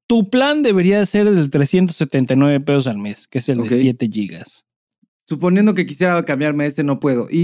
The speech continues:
Speaker 2: y te digo que me
Speaker 1: Sí,
Speaker 2: van a
Speaker 1: no,
Speaker 2: hacer el
Speaker 1: a ti,
Speaker 2: intento.
Speaker 1: a ti te tienen... Eh, porque son pendejos, güey, no saben,
Speaker 2: No
Speaker 1: no saben que
Speaker 2: saben,
Speaker 1: no pueden.
Speaker 2: pero quieren hacerlo porque les convi-, hay una razón detrás de que me ofrezcan todo esto y que quieran que me cambie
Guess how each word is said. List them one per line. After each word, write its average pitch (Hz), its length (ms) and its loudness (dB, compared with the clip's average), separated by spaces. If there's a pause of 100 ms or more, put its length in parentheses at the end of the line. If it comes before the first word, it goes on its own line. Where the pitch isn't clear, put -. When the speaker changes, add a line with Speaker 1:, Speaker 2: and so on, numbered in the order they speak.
(120)
Speaker 2:
y 196 60 0
te 208 120 2
digo 233 160 2
que 196 80 -2
me 170 120 -2
Speaker 1:
Sí, - 80 0
Speaker 2:
van 214 100 2
a - 40 0
Speaker 1:
no, 220 60 2
Speaker 2:
hacer 220 200 4
el 196 80 2
Speaker 1:
a 196 60 0
ti, 269 200 2
Speaker 2:
intento. 202 360 -2
Speaker 1:
a 190 40 -2
ti 233 160 -2
te 208 120 2
tienen... 190 520 2 (220)
Eh, 170 260 -2
porque 175 220 0
son 254 140 0
pendejos, 262 400 2
güey, 151 120 2
no 190 140 4
saben, 165 340 0
Speaker 2:
No 185 120 2
Speaker 1:
no 185 80 0
saben 233 160 2
que 185 80 4
Speaker 2:
saben, 160 120 2
Speaker 1:
no 160 140 0
pueden. 143 540 -2
Speaker 2:
pero 196 240 0
quieren 226 240 0
hacerlo 208 340 -2
porque 175 240 -2
les 156 180 0
convi-, 170 380 -2
hay 214 180 0
una 247 140 4
razón 185 360 0
detrás 180 280 0
de 170 100 -2
que 151 80 -6
me 147 80 -2
ofrezcan 156 300 -4
todo 160 100 -2
esto 156 300 -6
y 147 220 0
que 131 120 0
quieran 175 200 0
que 165 80 -4
me 135 100 -2
cambie 165 460 0